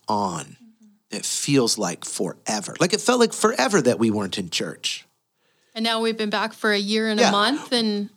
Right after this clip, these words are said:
Speaker 1: But when I look back on how long it was that we weren't in church, it feels like it was longer. Like, it feels like, man, we went a year without being in church. It wasn't a year. Felt like it. Felt like it when we were recording messages inside of our house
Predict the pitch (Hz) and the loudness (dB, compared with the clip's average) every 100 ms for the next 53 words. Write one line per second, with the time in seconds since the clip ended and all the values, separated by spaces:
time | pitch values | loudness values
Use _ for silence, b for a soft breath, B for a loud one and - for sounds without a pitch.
0 | _ _ - 170 165 170 156 156 147 160 | _ _ 2 4 6 6 8 6 6 4
1 | 151 160 160 147 143 139 139 139 131 139 | 4 4 4 6 4 6 6 4 4 4
2 | 135 135 123 127 127 131 117 - 180 175 | 6 4 4 4 4 0 0 2 2 2
3 | - 139 139 - 170 190 196 160 143 131 | 0 -2 -4 -4 2 6 6 8 4 4
4 | - 147 143 131 117 117 120 113 101 - | 2 2 4 4 4 4 4 4 -2 -2
5 | - - 120 120 147 135 135 127 127 113 | -8 -4 -2 2 4 4 2 0 -2 2
6 | 127 131 131 120 107 - 120 113 104 - | 2 2 0 -2 -4 -6 -4 -2 -4 -6
7 | - _ _ _ _ _ - 123 127 110 | -16 _ _ _ _ _ -6 0 2 2
8 | 113 110 104 92 92 101 - - - 277 | 2 0 -2 -4 -2 -4 -6 -16 -6 -2
9 | 294 277 220 139 101 123 175 101 147 - | 0 0 2 0 0 2 2 2 0 -2
10 | B B B - - - 247 170 139 - | B B B -4 0 4 6 6 4 2
11 | 190 - B - 143 127 139 - 120 117 | 0 -6 B 0 2 2 2 2 2 4
12 | 120 113 113 131 120 113 123 - 117 117 | 4 2 2 2 2 2 0 0 0 0
13 | 120 113 127 117 101 90 - - 151 151 | 0 0 2 2 0 -2 0 4 4 4
14 | - - | 2 2